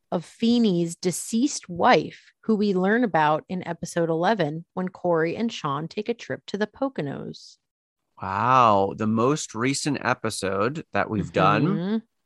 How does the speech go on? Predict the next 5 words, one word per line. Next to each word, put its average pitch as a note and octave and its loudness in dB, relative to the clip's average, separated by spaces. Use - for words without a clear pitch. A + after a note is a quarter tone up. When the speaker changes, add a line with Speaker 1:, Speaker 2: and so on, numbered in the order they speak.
Speaker 2:
Certainly A#2+ 0
remember A2+ 0
the G#2+ -2
episode G2+ -4
itself E3 4